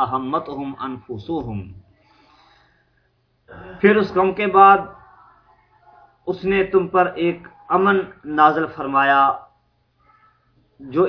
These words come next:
ایک اونگ تھی، یغشا طائفة منکم، جس نے ڈھانپ لیا تم میں سے ایک گروہ کو، وطائفة قد اہمتهم انفسهم،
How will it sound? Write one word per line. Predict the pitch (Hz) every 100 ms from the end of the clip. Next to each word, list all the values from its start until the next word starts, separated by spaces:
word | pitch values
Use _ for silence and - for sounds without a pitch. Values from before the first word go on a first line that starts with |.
| 160
ایک | 170 - -
اونگ | 185 190 151 -
تھی، | 123 95 87 - _ _ -
یغشا | 135 185 180 170 156 147 -
طائفة | 147 156 165 185 170 175 156
منکم، | 151 147 135 151 151 147 _ _ _
جس | 135 156 -
نے | 165 151 113
ڈھانپ | 120 147 160 151
لیا | 147 139 135 135 - - _ _ _ - -
تم | 180 175
میں | 160
سے | 135 147 143
ایک | 139 - 143 117 117
گروہ | 147 139
کو، | - 123 123 120 - _
وطائفة | 123 139 143 143 139 151 175 185 180 185 170 -
قد | 160 156 - 151
اہمتهم | 143 156 165 175 170 170 180 175
انفسهم، | 156 147 - 127 180 170 139